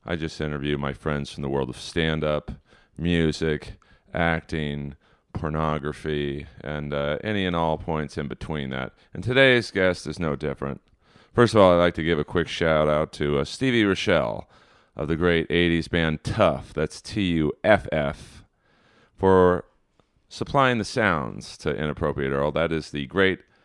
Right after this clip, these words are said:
M T V, Dial M T V hit, Forever Yours, which reached the top of the charts until Poison's next single came out.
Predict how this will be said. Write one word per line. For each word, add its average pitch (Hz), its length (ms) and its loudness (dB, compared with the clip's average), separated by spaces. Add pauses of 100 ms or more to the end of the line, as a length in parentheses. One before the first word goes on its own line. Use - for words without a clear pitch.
(840)
M 120 200 4
T 110 240 2
V, 101 320 2
Dial 113 380 8
M 95 120 0
T 101 160 2
V 90 200 2
hit, 95 280 4 (1400)
Forever 107 380 4
Yours, - 880 0 (300)
which - 180 -12
reached 87 260 -4
the 78 80 -4
top 90 300 0
of 90 80 -2
the 87 80 0
charts - 680 0 (540)
until 80 340 0
Poison's 78 640 -2
next 73 300 -6
single 62 280 -4
came 65 260 -8
out. 55 260 -8